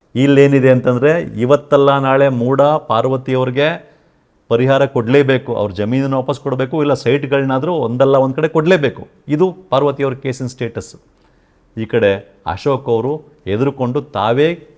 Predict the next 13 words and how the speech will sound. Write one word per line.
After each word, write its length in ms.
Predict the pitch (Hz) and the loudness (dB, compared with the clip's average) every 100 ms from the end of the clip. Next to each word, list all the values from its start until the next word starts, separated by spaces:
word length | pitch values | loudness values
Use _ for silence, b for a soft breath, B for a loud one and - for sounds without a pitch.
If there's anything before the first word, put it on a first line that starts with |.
| 101 | -8
ವಾಪಸ್ 280 | 104 107 | -6 -8
ಕೊಟ್ಟಿದ್ದಾರೆ 520 | - 95 92 80 80 - _ _ _ _ _ - | -10 -12 -10 -12 -14 -20 _ _ _ _ _ -8
ಬಿ 120 | 104 | -6
ಡಿ 120 | 95 | -4
ಎಗೆ 300 | 87 76 78 - _ _ 117 | -6 -8 -16 -20 _ _ -6
ಗಿಫ್ಟ್ 220 | 127 123 | -4 -2
ಡೀಡ್ 180 | 113 95 | -4 -4
ಮೂಲಕ. 300 | 82 80 76 - _ _ - 139 | -8 -12 -16 -20 _ _ -20 -8
ಈಗ 200 | 151 185 | -6 -4
ನೀವೇ 300 | 147 165 175 | -4 -2 0
ಯೋಚನೆ 320 | 127 104 104 | 0 0 -6
ಮಾಡಿ, 500 | 87 80 82 110 120 - | -8 -8 -8 -10 -12 -14
ನಿಜವಾದ 840 | 101 107 113 135 139 139 143 147 | -10 -8 -4 -2 0 0 -4 -10